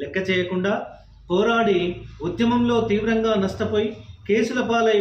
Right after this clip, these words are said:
పేదరికంలో మగ్గుతున్న ఉద్యమంలో తీవ్రంగా నష్టపోయి, ఇంకా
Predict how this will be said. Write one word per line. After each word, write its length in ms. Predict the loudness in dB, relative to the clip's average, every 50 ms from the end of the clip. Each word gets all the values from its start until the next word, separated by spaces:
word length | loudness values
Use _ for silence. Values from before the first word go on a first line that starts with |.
| 2 2
పేదరికంలో 640 | 2 2 2 2 2 2 0 0 -2 0 0 2 2 2
మగ్గుతున్న 420 | 2 2 0 0 0 0 0 0 0 0 -2 -4 -6 -8 -10 -16 -20 _ _ _ -18 -4 -2 -2
ఉద్యమంలో 480 | 0 0 0 0 2 2 0 2 0 0 0 0
తీవ్రంగా 420 | 0 0 2 2 2 2 2 2 2 2
నష్టపోయి, 420 | 0 0 -2 -4 -2 -2 -2 -4 -4 -8 -12 -18 -20 _ _ _ _ _ _ _ -4
ఇంకా 320 | 0 0 0 2 0 0